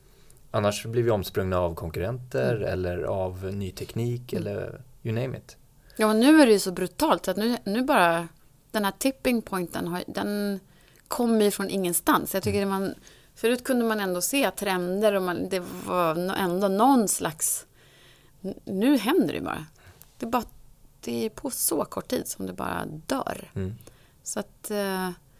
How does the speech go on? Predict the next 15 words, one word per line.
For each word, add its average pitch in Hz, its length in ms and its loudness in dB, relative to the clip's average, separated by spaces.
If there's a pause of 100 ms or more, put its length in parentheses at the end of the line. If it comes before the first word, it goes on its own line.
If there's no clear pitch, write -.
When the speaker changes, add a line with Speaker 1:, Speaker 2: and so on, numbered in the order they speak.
(340)
Speaker 2:
så - 120 -6
det 220 120 2
finns - 520 0
absolut 208 520 2
likheter 170 460 -2
mellan 160 320 0
de 156 160 -2
här 151 160 -2
två, - 260 -6
mm, - 440 -6 (180)
branscherna 160 640 -4
och 156 80 -8 (680)
upphovsrätten 196 560 0
är 170 40 2
ju 165 180 0